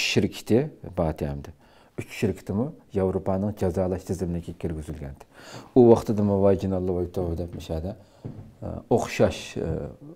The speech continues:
noroziligini bildirgan. Har doim bildirib kelayotgan bilan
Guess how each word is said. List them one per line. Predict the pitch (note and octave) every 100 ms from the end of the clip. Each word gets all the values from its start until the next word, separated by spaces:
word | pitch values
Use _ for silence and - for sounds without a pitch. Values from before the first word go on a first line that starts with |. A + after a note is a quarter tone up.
| - - _ - - D3 C#3+ _ _ _ _
noroziligini | G#2 F#2+ F#2 F2 E2+ - F2 E2
bildirgan. | D#2+ D#2+ D#2+ D#2 - D#2 D#2+
Har | G#2 G2
doim | G#2 G2 F#2+
bildirib | F#2+ F#2
kelayotgan | - F2+ - E2+
bilan | E2+ G2+